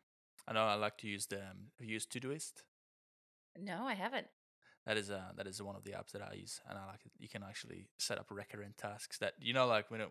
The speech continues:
Speaker 1: when it comes to achieving a goal,
Speaker 2: Mm.
Speaker 1: you look at your twelve months, big,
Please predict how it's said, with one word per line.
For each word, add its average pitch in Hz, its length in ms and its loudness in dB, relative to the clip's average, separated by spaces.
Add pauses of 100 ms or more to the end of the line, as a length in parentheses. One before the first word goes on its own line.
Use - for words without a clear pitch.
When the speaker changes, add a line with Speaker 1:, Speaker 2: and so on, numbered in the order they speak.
(160)
Speaker 1:
when 120 120 -4
it 127 60 -8
comes 131 240 0
to 98 140 -6
achieving 101 400 -2
a 98 40 -10
goal, 101 400 -2 (280)
Speaker 2:
Mm. - 240 -18 (120)
Speaker 1:
you 110 100 0
look 107 160 2
at 104 120 -2
your 101 280 -2
twelve 104 320 0
months, 92 340 -4 (120)
big, 107 200 -6